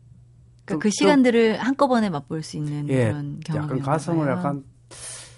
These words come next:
Speaker 1: 뜨겁게 한다 그래야 되나요?
Speaker 2: 네.
Speaker 1: 따뜻한 건 아니고요. 뭔가
Speaker 2: 네.
Speaker 1: 약간 뜨끈하게 하는 듯한 느낌이었어요.
Speaker 2: 어,
Speaker 1: 예.
Speaker 2: 뭔가 강렬하군요.
Speaker 1: 예, 강하면서 은근하게 그 인간의 본성을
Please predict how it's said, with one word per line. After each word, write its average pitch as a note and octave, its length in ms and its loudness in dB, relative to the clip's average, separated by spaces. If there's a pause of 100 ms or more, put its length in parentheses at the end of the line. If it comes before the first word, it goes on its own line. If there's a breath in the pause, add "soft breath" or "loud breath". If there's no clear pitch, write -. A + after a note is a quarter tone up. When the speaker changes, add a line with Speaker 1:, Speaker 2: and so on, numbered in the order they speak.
(320 loud breath)
Speaker 1:
뜨겁게 G3+ 600 -6
한다 C3 280 2
그래야 G#2 360 -2
되나요? G2+ 380 -8
Speaker 2:
네. D#3+ 260 -2
Speaker 1:
따뜻한 D3+ 280 2
건 F#3+ 140 6
아니고요. A2+ 560 2 (100)
뭔가 A2+ 280 -2
Speaker 2:
네. D3 80 -10 (100)
Speaker 1:
약간 A#2 240 -10 (100)
뜨끈하게 F#3 600 0
하는 G#2+ 760 0
듯한 - 380 -16
느낌이었어요. F2+ 500 -6
Speaker 2:
어, C#3 160 -8
Speaker 1:
예. C#3 40 -8
Speaker 2:
뭔가 G3 200 4
강렬하군요. D#3 920 -4 (320)
Speaker 1:
예, G#2 400 -4 (260)
강하면서 C#3 1200 0
은근하게 C3 960 0
그 A2 340 -6 (720 loud breath)
인간의 C3 300 2
본성을 A#2 760 2